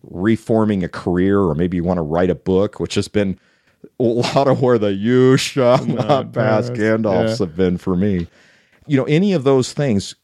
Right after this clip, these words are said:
Speaker 1: are opportunities to experience that resistance. And we have those fears about
Speaker 2: Mm-hmm.
Speaker 1: all that.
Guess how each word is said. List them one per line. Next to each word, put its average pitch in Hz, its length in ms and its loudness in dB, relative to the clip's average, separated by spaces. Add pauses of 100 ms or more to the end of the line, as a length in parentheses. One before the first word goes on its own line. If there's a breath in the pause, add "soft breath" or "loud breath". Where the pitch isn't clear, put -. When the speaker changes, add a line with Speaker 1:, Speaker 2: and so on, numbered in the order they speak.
Speaker 1:
are 95 320 -2
opportunities 101 880 -2
to 85 140 -4
experience - 720 -2
that 78 160 -2
resistance. 78 920 -6
And 71 400 -2 (600 loud breath)
we 101 200 0
have 101 280 -4
those 78 300 -4
fears 82 760 -2
about 67 440 -8 (340)
Speaker 2:
Mm-hmm. 95 100 -6
Speaker 1:
all 90 220 0
that. 67 360 -12